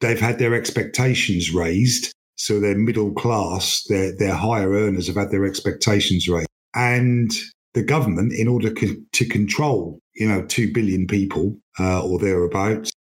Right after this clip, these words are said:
are having to pander to their upper middle classes, the, the people who are running businesses and banks,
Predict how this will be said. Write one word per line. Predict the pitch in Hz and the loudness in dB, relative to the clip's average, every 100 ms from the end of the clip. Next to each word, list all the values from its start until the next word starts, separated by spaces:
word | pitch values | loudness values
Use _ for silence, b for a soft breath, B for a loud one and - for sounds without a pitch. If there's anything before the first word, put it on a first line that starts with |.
| _ - | _ -2
are | 123 123 | 0 2
having | 131 131 127 | 2 2 2
to | 120 113 - | 2 0 -2
pander | 147 180 185 120 107 | 0 2 2 2 0
to | - 113 | 0 2
their | 113 110 104 95 - | 2 2 0 -2 -4
upper | 131 131 117 | -4 0 2
middle | 123 113 | 2 2
classes, | 104 123 117 110 - 80 98 - - - _ - | 0 0 0 0 -2 0 0 0 -4 -8 _ -4
the, | 104 | -2
the | 104 | 0
people | 104 113 113 | -2 -2 0
who | |
are | 101 | 0
running | 98 113 104 98 | 0 0 0 0
businesses | 117 - 101 107 95 | 0 0 0 0 0
and | 90 82 | -2 0
banks, | 110 104 104 - - - | 0 0 0 -2 -4 -4